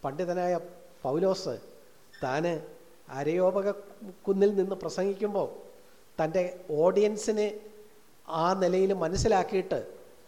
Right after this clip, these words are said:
അവരെ, ആ, അവരുടെ ഇടയിലുള്ള അവരുടെ ഒരു കവിവരൻ പറഞ്ഞ ഒരു കാര്യം അവിടെ കോട്ട് ചെയ്യുക. എന്താ ആ കവിവരൻ എന്താ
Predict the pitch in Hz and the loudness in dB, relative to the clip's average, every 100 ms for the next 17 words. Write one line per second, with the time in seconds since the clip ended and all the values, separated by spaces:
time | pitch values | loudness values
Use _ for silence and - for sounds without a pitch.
0 | - - 127 143 160 175 180 180 - 139 | -20 -12 -6 -2 2 4 2 0 -6 -6
1 | 135 139 - 135 156 269 269 208 220 202 | -4 -4 -6 -4 0 2 2 2 2 0
2 | 165 170 131 - - - - - 139 180 | -2 -2 -4 -8 -20 -20 -20 -10 -4 -2
3 | 196 202 185 190 170 202 226 240 233 196 | -2 -2 -2 -4 -4 -2 0 -2 -2 -4
4 | 175 185 196 208 202 - - - - 160 | -4 -2 0 -2 -6 -18 -20 -18 -4 -2
5 | 160 160 - 151 147 156 151 - 147 151 | -2 -6 -6 -4 -2 -2 -4 -8 -6 -6
6 | 139 151 160 180 156 135 101 - 139 139 | -4 -6 -2 0 0 -2 -6 -10 -10 -6
7 | 143 139 - - - 147 151 139 143 170 | -4 -6 -10 -20 -12 -10 -8 -8 -4 0
8 | 180 190 180 175 | 0 0 -2 -2